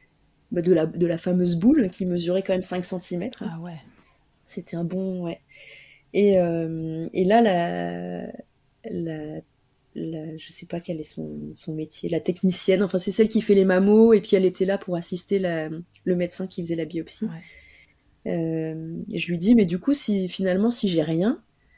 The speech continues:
Speaker 1: ces petits clips, euh, métalliques, je vais les garder, euh,
Speaker 2: Hmm.
Speaker 1: genre toute la vie dans mon sein ? » Et elle me dit, euh, elle, <laughs> elle hésite, et elle dit, « Alors,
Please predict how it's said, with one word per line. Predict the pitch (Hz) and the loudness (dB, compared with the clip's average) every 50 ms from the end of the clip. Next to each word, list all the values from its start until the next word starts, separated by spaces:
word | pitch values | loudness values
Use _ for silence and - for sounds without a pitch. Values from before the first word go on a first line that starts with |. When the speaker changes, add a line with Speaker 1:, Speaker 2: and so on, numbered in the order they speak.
| _ _ - | _ _ -16
Speaker 1:
ces | - - 196 180 | -4 -4 -4 -4
petits | - - - 196 - | -4 -4 -6 -6 -6
clips, | - - - 233 240 240 226 - 196 | -4 0 6 6 6 6 4 0 -2
euh, | 180 175 170 | -2 0 0
métalliques, | 170 170 165 - 165 175 240 320 - 226 | 0 -2 0 0 0 2 0 0 -2 0
je | 196 | 0
vais | 185 185 | 2 2
les | 175 165 | 2 4
garder, | 165 185 175 175 185 180 196 196 196 196 190 | 2 2 2 2 2 2 2 2 4 2 2
euh, | 180 170 165 160 160 160 160 160 160 165 165 170 175 _ _ _ _ _ - 214 | 0 0 -2 -4 -4 -6 -6 -6 -8 -8 -10 -10 -12 _ _ _ _ _ -12 -10
Speaker 2:
Hmm. | 202 190 185 170 160 | -8 -8 -8 -8 -10
Speaker 1:
genre | _ - 165 165 | _ -10 -10 -10
toute | - - 175 170 - | -10 -14 -16 -8 -2
la | 170 175 170 | 0 0 0
vie | 175 196 196 | 0 -2 -2
dans | 185 175 170 | -2 -2 -2
mon | 170 170 | -4 -4
sein ? » | 170 - 269 349 392 _ _ _ _ _ _ _ _ _ _ _ _ _ _ _ _ _ _ _ _ _ _ - | -6 -6 -8 -10 -10 _ _ _ _ _ _ _ _ _ _ _ _ _ _ _ _ _ _ _ _ _ _ -4
Et | 175 180 | -2 2
elle | 180 180 180 175 | 2 4 2 2
me | 170 170 | 0 -2
dit, | 170 170 196 233 240 208 | -2 -2 0 2 2 2
euh, | 175 170 160 156 156 - - _ _ _ _ _ _ _ _ _ _ _ _ - - _ - | 2 0 0 -2 -4 -6 -10 _ _ _ _ _ _ _ _ _ _ _ _ -20 -20 _ -8
elle, | - 180 180 175 | -4 0 2 4
<laughs> | 175 180 - - 185 180 - | 4 2 2 -2 -8 -2 0
elle | 202 180 | 2 2
hésite, | 190 180 165 170 208 285 285 - - - | 2 0 0 0 -2 -2 -2 -2 -12 -10
et | - 180 170 | -8 -4 -4
elle | 165 165 160 | -4 -4 -4
dit, « | 170 180 196 - - _ _ _ _ _ - | -6 -6 -6 -6 -8 _ _ _ _ _ -10
Alors, | 175 165 165 165 165 - _ | -6 -6 -4 -4 -6 -8 _